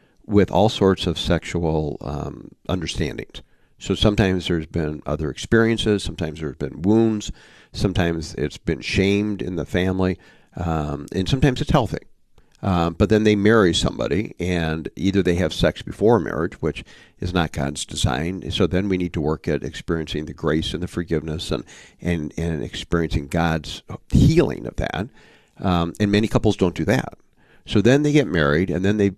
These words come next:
they tend to have sex, um, in a similar type of dance of initiation, of frequency, of just what that experience is like,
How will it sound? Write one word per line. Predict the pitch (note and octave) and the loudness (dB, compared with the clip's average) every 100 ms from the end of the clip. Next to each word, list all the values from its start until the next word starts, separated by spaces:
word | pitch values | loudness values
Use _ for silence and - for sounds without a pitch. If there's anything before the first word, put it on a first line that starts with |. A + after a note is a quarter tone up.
| - | -6
they | - F#2 F#2+ F#2 | -8 0 2 2
tend | - - D3+ G3 | 2 4 4 4
to | D3 | 2
have | G2 G#2 A#2 C3 - | 4 4 2 0 -4
sex, | - G#2+ C2 - - - _ _ _ _ - | -2 0 0 -2 -12 -14 _ _ _ _ -2
um, | G2 F2+ E2+ D#2 - | 0 2 0 -6 -4
in | G2 F2 E2+ D2+ - _ - | -2 0 -2 -6 -12 _ -4
a | F2+ D#2+ D#2+ | 0 0 -2
similar | - - D3 D3+ D3+ D3 | -4 -2 0 4 4 2
type | - G#2 G2 | 2 0 0
of | E2 D#2 - | -4 -6 -2
dance | F#2+ C2+ B1+ - - - - _ - | -2 -2 -8 -10 -12 -12 -18 _ -6
of | F2+ | -4
initiation, | F2 E2+ - F#2 C3 B2+ C3 A#2+ A#2+ G#2+ | -2 -4 0 4 4 4 2 2 0 -2
of | E2 C2 C2+ - - _ _ | -4 -6 -8 -14 -20 _ _
frequency, | - D3 C#3 C3 - A#2 G#2 G2+ F#2 F2+ A#1+ | 0 2 4 2 2 2 4 4 2 0 -2
of | D#2 C#2 D#2 | -2 -4 -6
just | - E2+ - | -4 -4 -4
what | F#2 G2 | -4 0
that | F#2+ | 0
experience | E2+ - F2 E2+ - | 0 -4 -4 -4 -6
is | D2+ | -4
like, | A2+ G#2+ D2 | 0 0 0